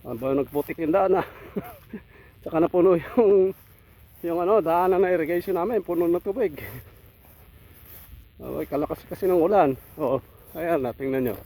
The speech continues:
Puno, ah. Oo. Gumanda yung mga ano ng sitwasyon ng palay, oh. Unti-unting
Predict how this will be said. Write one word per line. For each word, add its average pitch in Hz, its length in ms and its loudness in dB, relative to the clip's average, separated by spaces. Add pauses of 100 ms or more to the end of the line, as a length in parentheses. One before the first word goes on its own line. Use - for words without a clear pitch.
(800)
Puno, 160 400 -2
ah. - 40 -20 (1600)
Oo. 107 80 -6 (1700)
Gumanda 135 320 0
yung 147 240 4
mga 151 480 0 (1300)
ano 135 240 2
ng 151 320 2
sitwasyon 151 560 0
ng 151 80 -2
palay, 156 400 2
oh. 147 80 0 (4000)
Unti-unting 131 500 0